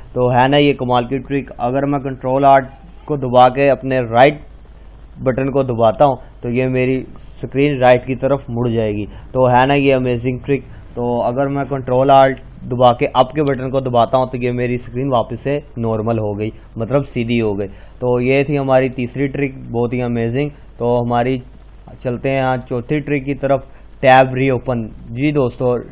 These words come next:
tab reopen का मतलब है क्या? दोस्तों मैं यहाँ से Google खोल देता हूँ। तो, तो फर्ज कर लीजिए आपके यहाँ पर काफ़ी सारे tabs open हैं, यहाँ पर,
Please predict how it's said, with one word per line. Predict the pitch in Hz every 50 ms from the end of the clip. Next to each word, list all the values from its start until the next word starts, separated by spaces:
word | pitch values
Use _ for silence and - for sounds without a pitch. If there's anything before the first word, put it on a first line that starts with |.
| - -
tab | 131 127 139 139
reopen | 135 135 139 139 139 131 127 120 - 135 139 131
का | 139 135
मतलब | 131 120 117 - 127 135 135 131 120 -
है | 120 113 117 113
क्या? | - - 107 92 - - - - - - - -
दोस्तों | 131 127 120 139 143 139
मैं | 139 135 135
यहाँ | 135 135 135 131
से | 127 147 143
Google | 131 117 117 117 113 131 135 131
खोल | 131 - 120 131 156 151
देता | 143 127 113 131
हूँ। | 127 123 - - - - - - -
तो, | 123 117 113 117 117 117 113 113 - - - - - - - - - - - - - - - - - - - - - - - - - - - - - - - - - - - - - - - - - - - - - - -
तो | 131 127 127
फर्ज | 120 147 151 160 151
कर | 151 165 156 143
लीजिए | 147 151 151 143 151 151 147
आपके | 143 139 131 127 - 143
यहाँ | 143 139 135 131 131
पर | 127 135 139 131
काफ़ी | 135 131 127 127 131 123
सारे | 131 131 131 127 127
tabs | 120 131 123 120 120 117 - - -
open | - 117 117 110 - - 131 131 127
हैं, | 123 120 120
यहाँ | 120 117 117 117 117 117
पर, | - 123 120 120